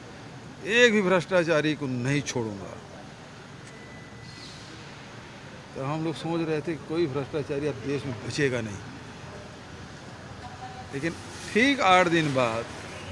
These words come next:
जिन लोगों के खिलाफ भ्रष्टाचार के आरोप थे, महाराष्ट्र में सब लोग पाला बदले और सारे के सारे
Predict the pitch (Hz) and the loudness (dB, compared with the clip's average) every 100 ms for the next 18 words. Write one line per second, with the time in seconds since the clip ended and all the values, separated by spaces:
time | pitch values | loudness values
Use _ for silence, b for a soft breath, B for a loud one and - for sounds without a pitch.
0 | - - - - - - - - - - | -10 -10 -10 -10 -10 -10 -12 -12 -10 -10
1 | - - - - 110 190 226 214 208 208 | -10 -10 -10 -10 -2 2 4 4 4 2
2 | 139 170 185 196 160 151 190 180 175 165 | 2 4 6 4 2 0 0 0 2 0
3 | 151 135 143 165 165 - 117 104 - - | 0 2 4 6 4 2 -6 -6 -6 -6
4 | - - - - - - - - - - | -8 -8 -8 -8 -8 -10 -10 -10 -12 -14
5 | - - - - 123 143 180 202 180 170 | -14 -12 -12 -8 -2 4 6 8 8 6
6 | 202 196 - 196 185 196 180 - 147 160 | 0 -2 0 0 2 0 0 2 2 2
7 | 156 131 135 156 226 - - - - - | 0 -2 0 2 0 -4 -10 -8 -8 -10
8 | - - - - - - 127 - 175 180 | -10 -12 -14 -14 -8 -4 -2 4 8 10
9 | 233 190 - 165 165 | 10 8 8 8 10